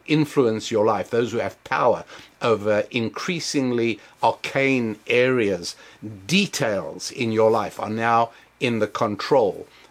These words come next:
of government bureaucracies, then you are beginning to understand, perhaps, the connection between government and universities. Anyway, something else that happened,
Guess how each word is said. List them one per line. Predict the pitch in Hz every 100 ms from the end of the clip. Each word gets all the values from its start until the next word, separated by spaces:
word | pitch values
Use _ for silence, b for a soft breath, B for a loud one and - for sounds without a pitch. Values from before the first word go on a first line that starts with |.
| _
of | 107 101 98 90
government | 117 113 110 110 101
bureaucracies, | - 101 117 127 - 113 - 117 117 - B B -
then | 92 110 107 107 107 -
you | 104 104 101 107 -
are | -
beginning | 87 104 131 123 104
to | 104
understand, | 95 92 - 117 98 90 87
perhaps, | 87 - 92 87 - B B _
the | 98
connection | - 113 113 - 104 90
between | 90 - 117 104
government | 95 101 92 95 98 92 - -
and | 98 95 90 - -
universities. | 107 92 90 98 95 - 85 80 - - B B B B B B B B -
Anyway, | 139 147 113 98
something | - 185 226 143
else | 120 98 -
that | - 95 - B B -
happened, | 117 - 80 - -